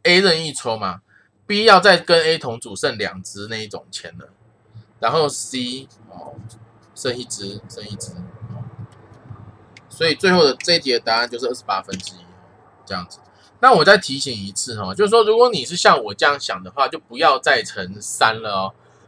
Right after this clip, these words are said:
不要去想说那，哎，可是问题是 A 也可以甲，也可以乙，可以丙啊，这样子。没有错，A 也可以甲，也可以乙，也可以丙，它在这里已经反映了。如果你有分 A 是甲，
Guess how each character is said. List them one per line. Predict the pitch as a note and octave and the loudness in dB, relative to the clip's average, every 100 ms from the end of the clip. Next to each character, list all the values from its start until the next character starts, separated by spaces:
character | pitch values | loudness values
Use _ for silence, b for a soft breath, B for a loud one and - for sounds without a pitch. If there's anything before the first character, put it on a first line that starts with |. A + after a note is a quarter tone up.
| _ | _
不 | E3 | 6
要 | G3+ | 8
去 | G3+ | 6
想 | G#3 C3+ A2 | 2 0 0
说 | F#3 | 2
那， | A#3+ F#3 _ _ _ _ - | 0 0 _ _ _ _ -2
哎， | B3 A3+ | -2 -2
可 | - D#3 | -2 0
是 | |
问 | C4 | 0
题 | G#3+ | -2
是 | F3+ A3+ - | -2 -4 0
A | G3 G#3+ G#3 | 4 6 6
也 | D#3 | 4
可 | B2 E3+ | 0 -4
以 | |
甲， | D#3+ A#2 | 0 0
也 | G#2 | 0
可 | C#3 | -4
以 | C3 | -6
乙， | |
可 | G2+ | -10
以 | G#2 | -12
丙 | G#2+ F2+ | -10 -14
啊， | D#2+ E2+ _ _ _ - | -16 -18 _ _ _ -6
这 | A2 | -6
样 | G2 | -6
子。 | - _ _ _ - | -16 _ _ _ 0
没 | B3+ | 4
有 | G3+ | 4
错， | - A3 - | 4 2 4
A | F3 F#3+ | 2 2
也 | B2+ | 0
可 | - B2 | -2 -6
以 | |
甲， | A#2+ G2 | -2 -4
也 | F#2 | -4
可 | G#2 | -8
以 | G#2 | -10
乙， | F#2+ | -10
也 | D#2+ | -12
可 | F#2+ | -12
以 | F#2 - | -12 -14
丙， | - - | -20 2
它 | F3+ | 4
在 | F3+ F#3 | 6 4
这 | F#3 | 2
里 | D#3 G#2+ | -2 -6
已 | |
经 | - A#2+ | -14 -14
反 | C3 - - | -10 -10 -10
映 | A#2+ G2 | -16 -20
了。 | E2+ E2+ _ _ _ _ _ _ _ _ _ | -20 -20 _ _ _ _ _ _ _ _ _
如 | F3 | 0
果 | C4+ C4+ | 2 2
你 | G3+ B3 | 0 0
有 | - | 0
分 | - - F#3+ G3 F#3 | 2 6 6 6 0
A | F#3+ F#3 | 0 0
是 | F#3+ | -4
甲， | - B2 D#2+ | -4 -2 -2